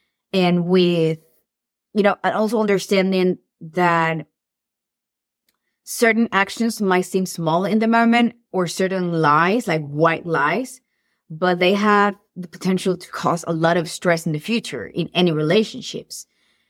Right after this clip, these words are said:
And I wanna connect this with why it's so important then for both. Yeah, I mean, if you're in a relationship, I'm gonna connect it with a romantic relationship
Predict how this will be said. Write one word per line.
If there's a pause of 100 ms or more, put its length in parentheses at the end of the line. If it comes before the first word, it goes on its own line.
(200)
And
I
wanna
connect
this
with
why
it's
so
important
then (120)
for
both. (140)
Yeah,
I
mean,
if
you're
in
a
relationship,
I'm
gonna
connect
it
with
a
romantic
relationship